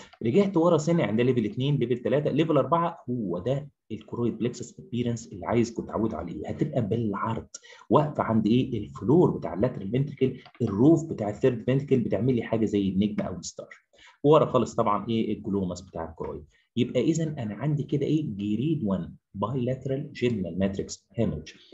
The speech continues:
طيب الساجيتال ما تعديش الكودوثالاميك، ده هنا الكرويد بلكسس ايكوجينيسيتي، ده الثالاموس، ده الكوديت، يبقى دي كودوثالاميك جروف، ما فيش ايكوجينيستي قدام الحته دي. لكن هنا في الحاله بتاعتنا اه في ايكوجينيستي قدام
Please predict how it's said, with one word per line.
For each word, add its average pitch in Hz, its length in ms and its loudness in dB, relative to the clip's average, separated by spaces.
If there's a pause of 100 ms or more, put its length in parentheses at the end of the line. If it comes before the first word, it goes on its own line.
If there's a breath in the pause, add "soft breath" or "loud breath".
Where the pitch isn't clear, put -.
(140)
طيب 95 220 0
الساجيتال - 540 0 (200)
ما 123 360 6
تعديش 151 1500 2
الكودوثالاميك، 120 880 0
ده 98 140 4
هنا 123 200 2
الكرويد 110 360 4
بلكسس 127 440 2
ايكوجينيسيتي، 104 920 0 (300 loud breath)
ده 151 320 2
الثالاموس، 113 640 0
ده 113 120 0
الكوديت، 92 560 0
يبقى 98 120 0
دي 107 80 2
كودوثالاميك 98 560 0
جروف، 76 280 -4 (260)
ما 131 320 6
فيش 190 280 4
ايكوجينيستي 120 500 0
قدام 113 640 0
الحته - 360 -4
دي. - 200 -14 (360 loud breath)
لكن 135 180 6
هنا 190 160 8
في 196 60 -2
الحاله 147 240 2
بتاعتنا 151 400 0 (120)
اه 92 200 -6
في 113 120 -4
ايكوجينيستي 101 480 -2
قدام 123 520 0